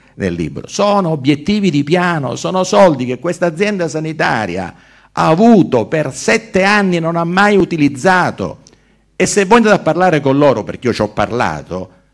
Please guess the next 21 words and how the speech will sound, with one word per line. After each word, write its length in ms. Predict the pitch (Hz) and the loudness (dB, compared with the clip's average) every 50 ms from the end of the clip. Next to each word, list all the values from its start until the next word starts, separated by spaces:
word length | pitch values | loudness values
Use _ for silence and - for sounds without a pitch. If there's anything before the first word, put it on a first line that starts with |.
| _ _ _ - | _ _ _ -16
c'è 220 | _ - 226 226 220 | _ 0 2 2 4
una 240 | 214 208 196 196 | 4 4 4 2
gara 380 | 175 208 - 226 226 226 220 214 | 2 2 4 4 4 4 4 4
in 100 | 214 202 | 4 2
itinere, 600 | 202 196 202 226 196 170 135 110 95 85 - 78 | 2 2 2 2 2 2 2 0 -2 -4 -4 -6
c'è 140 | - - 208 | -6 -4 -4
sempre 400 | 202 - - 233 240 233 240 240 | -2 2 2 2 2 2 0 0
una 160 | 220 214 208 | 0 0 2
gara 240 | 202 208 202 208 202 | 2 2 2 2 2
in 60 | 190 | 0
itinere, 680 | 180 175 - 190 196 185 156 101 87 78 - - - - 135 127 - - _ _ _ - | 0 -2 -2 -2 -4 -4 -4 -6 -8 -8 -10 -12 -14 -16 -20 -20 -20 -20 _ _ _ -2
praticamente. 1000 | 143 160 156 160 165 151 160 151 147 143 135 120 104 82 - - - - - _ | 0 0 2 0 0 0 0 0 0 0 -2 -2 -4 -6 -10 -14 -18 -18 -12 _
La 100 | - 143 | -2 -2
ricerca 480 | 160 180 180 - 220 220 214 214 - 180 | 0 0 0 0 0 -2 -2 -2 -2 -2
del 140 | 165 147 | -2 -2
sangue 240 | - 180 185 170 156 | -2 -2 -2 0 -2
occulto 360 | 156 156 - 196 190 196 175 | -2 0 -2 -2 0 0 -2
nelle 260 | 160 156 147 131 110 117 | -2 -2 -2 -4 -4 -4
feci, 360 | - 165 170 156 - - 104 | -4 -4 -4 -4 -6 -6 -8
voglio 320 | 95 90 73 71 64 52 | -8 -8 -10 -10 -12 -12
dire. 360 | 52 64 - 53 50 - - | -12 -14 -14 -14 -14 -16 -18